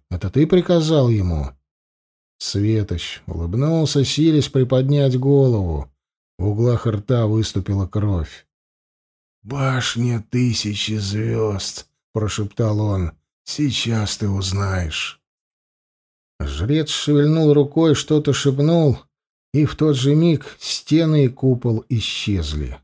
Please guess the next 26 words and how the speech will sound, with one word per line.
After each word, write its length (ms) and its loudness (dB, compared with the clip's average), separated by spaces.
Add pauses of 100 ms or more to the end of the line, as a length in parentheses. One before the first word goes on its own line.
(500)
Это 180 -6
произошло 680 -2
так 240 -4
внезапно, 680 2
что 220 -2
Анил 320 4
пошатнулся, 1080 2 (500)
хватаясь 680 4
за 200 4
край 300 2
ложа, 420 4
борясь 440 4
с 120 2
головокружением. 1200 4 (420)
Как 440 0
Светоч 560 2
это 200 2
сделал? 640 2 (300)
Только 300 2
что 260 2
их 100 2
окружали 580 2
плотные 480 2
стены 440 2
и 40 4
свод, 520 2